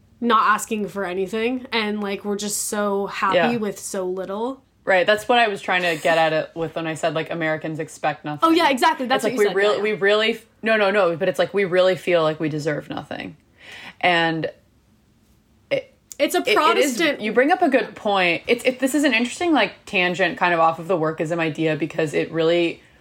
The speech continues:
Speaker 2: we're talking about, like, healthcare as it relates to employability. And I think that that's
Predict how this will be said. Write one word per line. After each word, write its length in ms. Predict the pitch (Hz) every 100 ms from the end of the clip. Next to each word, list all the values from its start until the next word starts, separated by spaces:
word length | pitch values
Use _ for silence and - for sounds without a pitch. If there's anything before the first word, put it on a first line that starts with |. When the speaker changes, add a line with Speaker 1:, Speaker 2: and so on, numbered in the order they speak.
| -
Speaker 2:
we're 80 | 190
talking 340 | 208 185 202
about, 200 | 175 151
like, 140 | 160 151
healthcare 720 | 180 165 - 175 165 156 151
as 180 | - 170
it 80 | -
relates 380 | 160 156 151 -
to 380 | 165 156 151 151
employability. 1080 | 165 147 165 156 151 160 156 156 - 95 - - - - - - -
And 80 | 180
I 80 | 170
think 240 | 185 165
that 160 | 175 170
that's 560 | 170 165 - - -